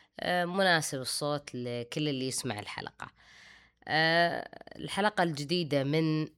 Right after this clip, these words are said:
آم، آه، نادي ال-، اللي هو رف عادي جدا،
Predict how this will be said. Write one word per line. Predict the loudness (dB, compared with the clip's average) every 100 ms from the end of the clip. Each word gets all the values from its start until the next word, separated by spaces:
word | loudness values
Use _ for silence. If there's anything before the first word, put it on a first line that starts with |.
| -8
آم، | -4 -2 -2 -4 -6 -10 -14 -20 _ -14
آه، | -8 -6 -4 -2
نادي | 0 0 -2
ال-، | -4 -4 -6 -8 -10 -10 -12 -16 -14 -10
اللي | -10
هو | -8 -4
رف | -4 -6 -4
عادي | 0 0 -2
جدا، | -6 -6 -2 -2 -4